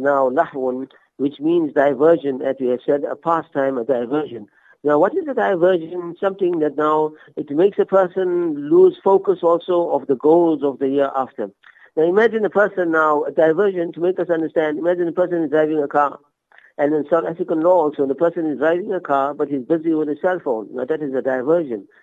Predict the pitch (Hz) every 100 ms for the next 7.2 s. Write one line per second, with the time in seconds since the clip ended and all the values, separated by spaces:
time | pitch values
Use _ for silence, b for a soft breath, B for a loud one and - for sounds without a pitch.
0 | b _ 143 131 - 202 180 - 196 190
1 | 160 147 143 143 165 160 139 139 135 127
2 | 151 170 151 170 165 165 b b 143 151
3 | 151 151 - 160 160 233 202 208 190 185
4 | 180 151 139 - 147 139 147 139 143 170
5 | 151 160 151 143 - 175 160 165 143 135
6 | - 135 131 160 165 147 131 143 151 143
7 | 135